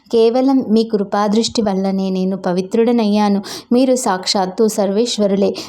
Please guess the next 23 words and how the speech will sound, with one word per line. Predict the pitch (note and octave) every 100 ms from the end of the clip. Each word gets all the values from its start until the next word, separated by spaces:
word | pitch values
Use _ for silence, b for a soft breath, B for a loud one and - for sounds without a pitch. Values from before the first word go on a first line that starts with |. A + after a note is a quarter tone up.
| B
మానవ | G#3+ G#3 C#4 E4
మాత్రుడనైన | D#4 C4+ B3 C#4 C4+ B3+ A3 G#3 F#3+
నేను | F#3+ G3 F#3+
లోకానికి | F#3+ G3 G3 A#3+ A#3 A3+ G#3+ F#3+
రాజునైనా | F#3 F3 F#3+ G3 F#3+ G#3+ C4 B3+ B B
నిజానికి | A3+ C4 C#4+ C4+ C4+ C4
మీ | G#3+ A3
సేవకుడనే. | - F#3 F#3+ G3 G#3 G3+ F3+ B B
ఎవరో | G3+ A3 B3+
ఏమో | D4 B3 B3 C4 A3
అనుకుంటారని | G#3+ A#3 C4 B3+ A#3+ A3 G#3+ G#3
మీ | G#3
పాదసేవ | G3+ G3 F#3+ A#3 A#3+ A#3 G#3 G#3
మానుకుంటానా | G3 F#3 G3+ A3 A3+ A3+ A3+ A#3
ఏమి?" | D4 C#4 C4+ A#3 B B B
అంటూ | G#3 A#3 A#3+
ముందుకు | A3 G3+ G#3+ C#4
సాగిపోయి | C4+ G3 G3 A#3 A#3 G3+ F#3+ F#3 G3
తాను | F#3 F#3+
దూరాన | F#3 F#3+ G3 G3+ B3
విడిచి | A#3+ G#3+ A3 A#3+
వచ్చిన | A3 A3 G3 F#3+
పరివారాన్ని | F#3+ F#3+ F#3+ F#3+ F#3+ F#3 F#3+ G3+